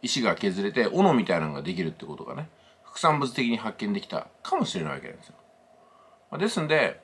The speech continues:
目的に向かう過程で様々な手段を取りますけども、その手段そのものが目的化することも結構あったんじゃないかなと思うんですよ。よく私はね、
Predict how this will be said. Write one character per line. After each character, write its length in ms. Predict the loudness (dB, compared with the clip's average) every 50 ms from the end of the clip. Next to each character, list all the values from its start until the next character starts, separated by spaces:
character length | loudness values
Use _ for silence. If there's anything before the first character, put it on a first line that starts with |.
| -20 _ _ _ _ _ _ _ -6
目 200 | -6 -6 -4 -2
的 200 | -2 -2 0 0
に 100 | 2 2
向 140 | 4 4 6
か 160 | 6 6 8
う 200 | 8 6 6 2
過 140 | 0 -4 -4
程 200 | -2 0 0 0
で 200 | 2 2 2 2
様 260 | 4 6 8 8 8
々 160 | 8 8 6
な 80 | 6 2
手 140 | 0 2 6
段 200 | 6 6 6 6
を 40 |
取 160 | 2 -2 -4 -4
り 60 | -4
ま 80 | -4
す 80 | -6 -8
け 80 | -10 -8
ど 80 | -4
も、 360 | -2 0 0 0 0 -4 -6 -12 -18 _ -20 -20 -20 -20 _
そ 160 | -4 0 2
の 100 | 4 4
手 160 | 4 4 4
段 200 | 6 6 6 6
そ 120 | 4 4 2
の 80 | 4
も 100 | 4 4
の 100 | 4 6
が 200 | 8 8 8 8
目 220 | 6 4 0 0 -2
的 200 | -4 -6 -6 -2
化 120 | 0 -2 -2
す 100 | -2 -4
る 80 | -6
こ 100 | -6 -6
と 80 | -4 -2
も 160 | -2 -2 -2
結 180 | -2 -6 -8 -6
構 140 | -4 -4
あ 40 | -4
っ 40 | -4 -6
た 80 | -8
ん 60 | -8 -8
じ 60 | -8
ゃ 40 | -10
な 80 | -12
い 40 | -10
か 100 | -8 -6
な 120 | -6 -6
と 80 | -8 -10
思 80 | -16 -18
う 20 |
ん 40 | -18
で 60 | -18
す 40 | -20
よ。 100 | -20 -20 -20 _ _ _ _ _ _ _ _ _ _ _ -20 -12 _
よ 120 | -4 0
く 80 | 2 4
私 240 | 4 4 2 2 2
は 80 | 2
ね、 240 | 2 2 0 -2 -6